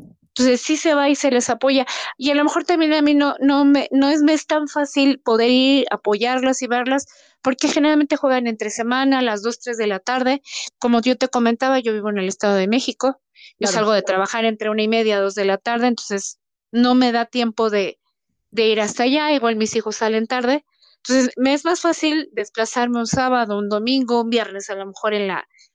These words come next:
Speaker 1: en la noche, yendo con ellos y poder ver, ver los partidos. Pero entre semana, y a, a, a esas horas, no es, este, para mí no es muy, este, muy factible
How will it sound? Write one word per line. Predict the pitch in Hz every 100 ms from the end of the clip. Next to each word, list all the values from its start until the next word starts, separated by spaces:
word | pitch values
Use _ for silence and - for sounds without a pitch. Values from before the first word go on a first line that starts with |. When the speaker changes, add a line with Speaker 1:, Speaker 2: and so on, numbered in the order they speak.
| _
Speaker 1:
en | 208 208
la | 202
noche, | 247 254 302 311 - - -
yendo | 214 208 214
con | 277 269
ellos | 269 269 381 - _ _ _ - _ _ _
y | 254
poder | - 220 220 220
ver, | 220 214 - -
ver | 214
los | 214 208
partidos. | - 214 285 285 240 - _ _ _ -
Pero | 240 226
entre | 220 220
semana, | 214 233 233 247 269 277 269 262
y |
a, | 214 -
a, | 202
a | 214 254 -
esas | 254 294 -
horas, | 269 339 392 - _ _ _ _ _ _ _ _ -
no | 254 254 247
es, | 240 -
este, | 233 - 214
para | 202 233 233
mí | 262
no | 269
es | 254 247
muy, | 233 233
este, | 220 - - 202
muy | 240 277
factible | 285 262 - 240 185